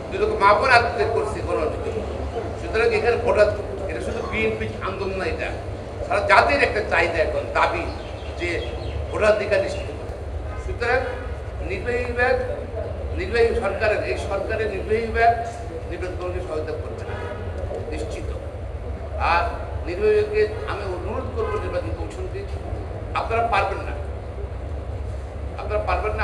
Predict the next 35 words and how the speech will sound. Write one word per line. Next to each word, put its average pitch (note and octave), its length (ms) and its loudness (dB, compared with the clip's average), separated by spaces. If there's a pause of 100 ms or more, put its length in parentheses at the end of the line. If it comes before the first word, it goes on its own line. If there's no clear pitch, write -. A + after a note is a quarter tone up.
আপনারা F#3+ 220 -2 (300)
সকলের G3+ 340 -2 (120)
ব্যাকগ্রাউন্ড E3+ 480 0
আছে, - 160 0 (140)
আপনার E3+ 260 -4
ফ্যামিলি E3+ 300 -6 (100)
আছে, - 180 -2 (120)
আত্মীয় - 260 -2
স্বজন F#3 320 -4
আছে, F#3+ 160 -4 (800)
আপনার E3 280 0
এই F#3 40 -4 (160)
কর্মপ্রযোজক G3+ 800 4
দায়িত্ব - 340 2 (200)
থেকে - 160 -4 (160)
আপনারা D3+ 260 -2 (420)
তাকে - 180 -4 (140)
বলতে - 280 0
দেন, F3 160 -2 (600)
দয়া D#3+ 200 2
করে - 140 0 (100)
পদত্যাগ E3 400 0
করে F#3+ 180 0
দেন B3 120 2 (580)
এবং G3+ 120 2 (1040)
নির্বাচনের F#3 460 -2
শিডিউল - 300 -6
ঘোষণা - 240 0
আপনারা - 240 -4
করেন - 260 -2
না। - 80 -8 (720)
এবং A3+ 100 0 (120)
শিডিউল - 240 -4
ঘোষণা A3 180 -2 (100)
করলে A3 220 2